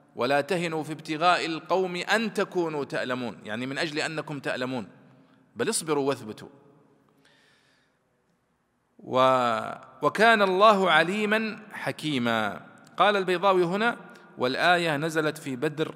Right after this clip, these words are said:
الصغرى". بدر الصغرى، ما المقصود ببدر الصغرى يا شباب؟ بدر الكبرى. بدر الكبرى هي معركة بدر التي وقعت في السنة الثانية من الهجرة، صح؟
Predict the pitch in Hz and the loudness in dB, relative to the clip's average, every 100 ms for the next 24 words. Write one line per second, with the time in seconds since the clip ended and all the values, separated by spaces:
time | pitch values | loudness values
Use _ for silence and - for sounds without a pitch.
0 | - - - 143 110 104 101 90 80 - | -12 -10 -8 -6 -2 -2 -2 -4 -8 -14
1 | - - _ _ - - 190 156 127 - | -20 -20 _ _ -10 -6 -4 -4 -6 -6
2 | 139 117 107 - - - _ _ _ _ | -6 -4 -6 -10 -20 -20 _ _ _ _
3 | _ _ 165 190 165 - 156 131 135 123 | _ _ -10 -8 -6 -8 -8 -6 -8 -8
4 | 117 117 104 92 - 92 90 _ _ _ | -8 -8 -8 -10 -14 -16 -20 _ _ _
5 | _ _ _ _ _ _ _ _ _ _ | _ _ _ _ _ _ _ _ _ _
6 | _ _ _ _ _ _ _ _ _ _ | _ _ _ _ _ _ _ _ _ _
7 | 123 135 135 131 131 113 104 101 120 185 | -6 -4 -4 -4 -8 -6 -6 -6 -6 -6
8 | 190 170 208 208 196 190 170 165 165 160 | -4 -6 -2 -2 -2 -2 -2 -2 -6 -6
9 | 147 113 120 127 151 151 139 151 - 135 | -4 -4 -6 -6 -6 0 0 0 -4 -12
10 | 127 165 143 - 160 165 165 156 143 120 | -10 -6 -6 -6 -4 -4 -4 -6 -4 -4
11 | 104 - 175 196 | -6 -6 -6 -6